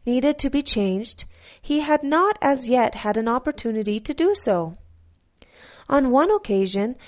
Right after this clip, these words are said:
when Akudumba was carrying a small load wrapped in cloth and was walking along the banks of the Lhasa Kichu River,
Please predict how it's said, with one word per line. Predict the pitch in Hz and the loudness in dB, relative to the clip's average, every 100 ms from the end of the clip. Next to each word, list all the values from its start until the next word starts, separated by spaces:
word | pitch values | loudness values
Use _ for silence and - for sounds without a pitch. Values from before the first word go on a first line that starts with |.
| - | -10
when | - 269 | -2 2
Akudumba | 262 302 349 277 254 269 262 | 2 2 0 2 2 4 4
was | 240 220 | 4 0
carrying | - 226 226 233 247 247 | -4 -2 0 0 0 -2
a | 220 | -4
small | - 208 220 294 | -4 0 2 2
load | 254 208 202 202 | 2 2 2 0
wrapped | 202 208 247 330 | 0 0 -2 -4
in | 320 | -6
cloth | - 233 208 208 254 - - - | -4 0 0 0 -4 -12 -20 -8
and | 233 226 | -2 0
was | 226 208 | 0 2
walking | 208 208 208 247 | 2 2 0 -4
along | 214 202 202 202 | -2 -2 -2 -2
the | 190 | -4
banks | 185 180 214 - | -2 -4 -4 -4
of | 196 | -4
the | 190 190 | -4 -4
Lhasa | 190 208 - | -2 -4 -4
Kichu | 285 - 214 226 233 | -6 -6 -6 -4 -2
River, | 190 180 180 180 | 0 -2 -2 -6